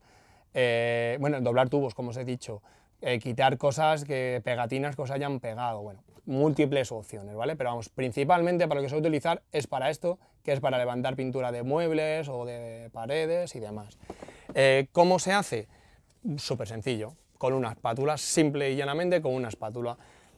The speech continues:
Eh, os voy a enseñar tres modelos que tengo, como siempre os traigo una comparativa para que podáis ver cuál os puede gustar más. Empezamos, voy a empezar por lo más alto de gama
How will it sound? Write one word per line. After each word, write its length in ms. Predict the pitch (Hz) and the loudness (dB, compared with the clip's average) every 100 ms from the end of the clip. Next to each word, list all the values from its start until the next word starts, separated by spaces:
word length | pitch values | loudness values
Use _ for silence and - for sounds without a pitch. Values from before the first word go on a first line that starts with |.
| _ | _
Eh, 140 | - 135 | 2 6
os 80 | 131 | 6
voy 80 | |
a 40 | 160 | 6
enseñar 340 | 170 185 151 | 6 4 2
tres 200 | 151 156 | 4 4
modelos 360 | 156 156 160 143 | 6 6 4 4
que 100 | 175 | 2
tengo, 300 | 190 202 196 | 4 4 2
como 180 | 143 127 | 0 0
siempre 240 | 151 147 | -2 0
os 80 | 131 | -2
traigo 220 | 147 139 | -2 -2
una 140 | 135 | -2
comparativa 720 | 143 143 151 147 185 196 208 277 226 | -2 -2 -2 0 2 2 2 -2 -6
para 240 | 147 123 | -4 -4
que 460 | 117 120 117 117 117 | -4 -6 -6 -6 -6
podáis 380 | 120 117 120 123 | -4 -2 0 0
ver 600 | 131 127 127 127 135 139 131 | 0 2 2 0 0 -4 -8
cuál 340 | - 131 131 135 | -2 0 0 -2
os 180 | 127 | -4
puede 180 | - 127 | -2 0
gustar 380 | 123 120 - 120 | 0 0 0 0
más. 220 | 101 104 - - - - - | -2 -12 -18 -20 -20 -4 4
Empezamos, 480 | 139 127 151 156 - - | 6 6 6 4 0 6
voy 100 | 156 | 8
a 20 | |
empezar 320 | 156 165 170 | 8 6 4
por 140 | 139 135 | 4 2
lo 60 | |
más 180 | 143 160 | 2 2
alto 180 | 165 170 | 2 2
de 120 | 165 | 2
gama 300 | 196 226 311 | 2 0 -4